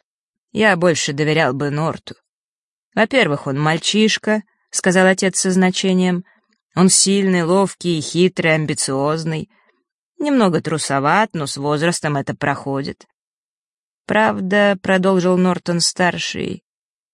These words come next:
я абсолютно не подозревал, что ты окажешься такой безрассудной и продолжишь борьбу за ключи.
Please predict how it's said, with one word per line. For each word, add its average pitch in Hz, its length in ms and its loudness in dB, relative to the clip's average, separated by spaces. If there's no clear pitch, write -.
я - 140 -2
абсолютно 170 760 0
не 156 120 0
подозревал, 147 840 0
что 175 160 0
ты 165 100 2
окажешься 165 540 0
такой 165 320 -2
безрассудной 156 1120 0
и - 20 -2
продолжишь 156 640 0
борьбу 151 340 0
за 156 140 -2
ключи. 147 600 -6